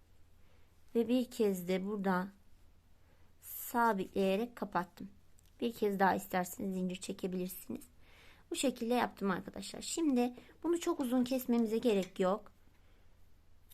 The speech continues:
Şu uzunluk yeterli bizim için. Bunu göbeğine bağlayacağız çiçeğimizi. Çiçeğimi alıyorum.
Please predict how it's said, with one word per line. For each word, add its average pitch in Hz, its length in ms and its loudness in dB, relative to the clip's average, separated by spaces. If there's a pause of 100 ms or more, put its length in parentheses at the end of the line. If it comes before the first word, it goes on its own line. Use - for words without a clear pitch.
(2000)
Şu - 220 -4
uzunluk 208 540 0
yeterli 196 500 2
bizim 180 240 -4
için. 208 400 -6 (840)
Bunu 262 180 2
göbeğine 214 500 4
bağlayacağız 185 720 0
çiçeğimizi. 185 760 -4 (2250)
Çiçeğimi 240 420 2
alıyorum. 262 600 2